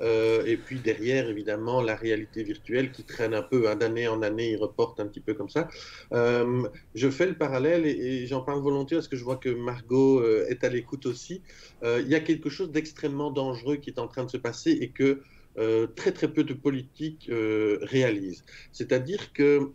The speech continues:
Facebook aujourd'hui doit payer, euh, d'importants montants pour modérer les contenus qui sont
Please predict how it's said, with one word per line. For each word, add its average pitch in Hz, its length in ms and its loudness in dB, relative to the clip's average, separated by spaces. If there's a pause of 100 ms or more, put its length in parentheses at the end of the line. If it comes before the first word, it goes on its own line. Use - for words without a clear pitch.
(360)
Facebook 165 460 -2
aujourd'hui 139 440 -2
doit 143 260 -2
payer, 151 720 0
euh, 104 1000 -4 (120)
d'importants 170 500 0
montants 147 480 -4
pour 131 200 -8
modérer 160 500 2
les 135 120 -4
contenus 143 520 -4 (340)
qui 135 140 -12
sont 170 540 -2